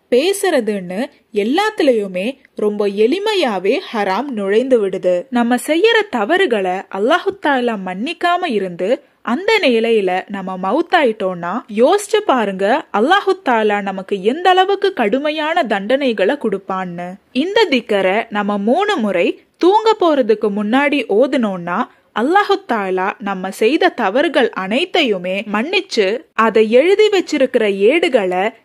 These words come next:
எரிக்க சொல்லி கட்டளையிடுவான் அப்படின்னு நபி ஸல்லல்லாஹு அலைஹி வஸல்லம் அவர்கள் நமக்கு கற்று தந்திருக்காங்க. அந்த திக்கர், "அஸ்தக்ஃபிருல்லாஹல்லதீ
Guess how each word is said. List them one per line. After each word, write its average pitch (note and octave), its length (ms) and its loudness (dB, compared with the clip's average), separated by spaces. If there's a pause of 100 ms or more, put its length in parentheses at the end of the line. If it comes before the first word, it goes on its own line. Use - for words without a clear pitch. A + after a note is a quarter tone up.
எரிக்க F4+ 380 2
சொல்லி A3 400 -2
கட்டளையிடுவான் F#3+ 1000 0
அப்படின்னு G#3 680 0 (200)
நபி A3 320 2
ஸல்லல்லாஹு G4+ 460 4
அலைஹி A#3 440 0
வஸல்லம் G#3+ 460 -2
அவர்கள் F#3+ 540 -2
நமக்கு G3+ 380 -2
கற்று D4+ 380 -2
தந்திருக்காங்க. F#3 800 -4 (300)
அந்த F4 340 2
திக்கர், G#3 440 2 (360)
"அஸ்தக்ஃபிருல்லாஹல்லதீ A#3 2500 0